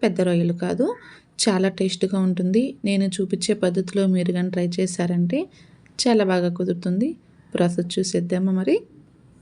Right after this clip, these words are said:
చిన్న రొయ్యలు తీసుకున్నానండి.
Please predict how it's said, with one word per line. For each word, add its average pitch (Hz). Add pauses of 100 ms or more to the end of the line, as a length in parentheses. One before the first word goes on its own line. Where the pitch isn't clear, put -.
(1300)
చిన్న 214
రొయ్యలు 190
తీసుకున్నానండి. 180